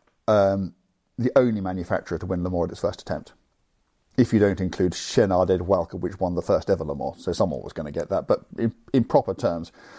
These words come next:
Ferrari in nineteen forty-nine, and that was a private entry. It had nothing to do with Ferrari. Um, and, yeah, the McLaren F one in nineteen ninety. So that, that, that gives you an idea of just how far ahead of the game the F one was. You know, in, in, in a discipline that was never intended to com-, to compete in, it just went and wiped the floor with everything else.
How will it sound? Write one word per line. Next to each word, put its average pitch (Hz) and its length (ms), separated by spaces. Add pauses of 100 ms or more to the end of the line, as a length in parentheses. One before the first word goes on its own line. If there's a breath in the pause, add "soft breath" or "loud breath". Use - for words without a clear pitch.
(220 loud breath)
Ferrari 120 560
in 101 80
nineteen 101 180
forty-nine, 98 420
and 98 80
that 123 100
was 92 100
a - 60
private 87 300
entry. 87 300
It 87 40
had 98 80
nothing 98 320
to - 60
do 90 80
with 82 120
Ferrari. 87 380 (300)
Um, 95 540 (680 soft breath)
and, 104 800
yeah, 160 280
the 101 180
McLaren 113 380
F 113 100
one 123 140
in 95 80
nineteen 101 180
ninety. 110 140
So 120 180
that, 131 240
that, 127 320
that 131 220
gives 113 280
you 107 280
an 104 100
idea 101 400
of 85 140
just - 260
how 92 260
far 90 360
ahead 90 160
of 82 80
the 87 80
game 87 240
the 90 140
F - 120
one 85 200
was. 82 280
You 95 80
know, 90 80
in, 107 140
in, 131 380
in 120 200
a 110 80
discipline 107 460
that 87 80
was 107 100
never 135 460
intended 104 300
to 101 180
com-, - 180
to 98 80
compete 95 420
in, 90 120
it - 100
just - 240
went 90 140
and 90 200
wiped 92 340
the 85 40
floor 90 220
with 87 120
everything 82 280
else. 60 200